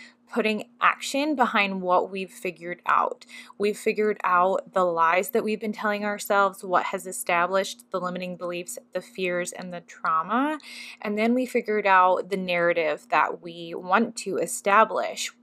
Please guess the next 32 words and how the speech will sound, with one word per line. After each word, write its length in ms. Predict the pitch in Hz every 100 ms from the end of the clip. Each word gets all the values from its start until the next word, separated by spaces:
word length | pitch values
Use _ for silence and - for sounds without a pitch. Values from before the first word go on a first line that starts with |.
| _
the 60 | -
narrative 500 | 190 185 185 202 202
that 140 | 196
we 100 | 180
want 220 | 185 180 180
to 40 |
start 400 | - 185 185 -
believing 1000 | 190 185 180 202 311 269 180 165 170 180 - - - -
about 400 | 196 190 180 170
what's 400 | 175 202 - - -
true 720 | - - - 220 226 123 90 233 _
within 320 | 196 190 190 196
who 240 | 185 185
we 180 | 180 175
are, 480 | 170 165 185 262 311 - - - 233
and 540 | 214 202 196 196 196 - _ _ _ _ _ _ 202
becoming 640 | 208 - - 202 254 330
more 180 | 330 311
knowledgeable 540 | 214 190 196 196 190
on 220 | 175 175
yourself. 580 | 156 - - - - - - - -
A 60 | 196
lot 180 | 190 196
of 100 | 220
times 400 | 220 202 196 196
we 220 | 196 190 -
are 380 | 185 180 175
in 220 | - 185 190
consumption 800 | - 196 - 185 185 - 247
mode 320 | 254 262 285 294
and 560 | 226 196 185 180 180 175 - - -
we 240 | 202 202